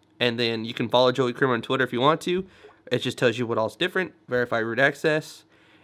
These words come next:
And remember choice forever because this is different. And press allow. And then congratulations, root access is, you have root access, devices root access. And then also you can go to the Play Store and you can download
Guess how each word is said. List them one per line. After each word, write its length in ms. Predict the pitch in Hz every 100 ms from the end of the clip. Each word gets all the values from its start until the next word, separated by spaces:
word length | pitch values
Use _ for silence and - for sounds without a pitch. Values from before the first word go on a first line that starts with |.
| -
And 880 | 123 123 123 120 117 120 143 185 190 _ _ _ _ _
remember 360 | 131 131 147 151
choice 280 | 156 151
forever 600 | - 131 123 123 156 165 _ _ _ -
because 340 | 127 127 117
this 220 | 120 113
is 160 | - -
different. 420 | - 123 165 175 - _ -
And 260 | 117 117
press 160 | 120 110
allow. 480 | 117 113 113 170 - _ _ _ _ _ _ - _
And 100 | -
then 80 | 131
congratulations, 840 | 131 156 139 160 147 180 151 117
root 180 | - 151
access 540 | 131 147 190 190 - -
is, 380 | - 135 151 160
you 140 | 151 147
have 140 | 165
root 120 | 180
access, 400 | 220 240 - 104
devices 400 | - 123 127 131
root 140 | 147 180
access. 400 | 170 - - - - - - -
And 180 | 139 143
then 300 | 151 143 135 _ _ -
also 400 | 170 214 160 127
you 120 | 143
can 100 | 147
go 100 | 139
to 100 | 127
the 60 | 120
Play 220 | - 131
Store 300 | - 160 214 _ - _
and 100 | 131
you 60 | 143
can 100 | 139
download 360 | 123 120 143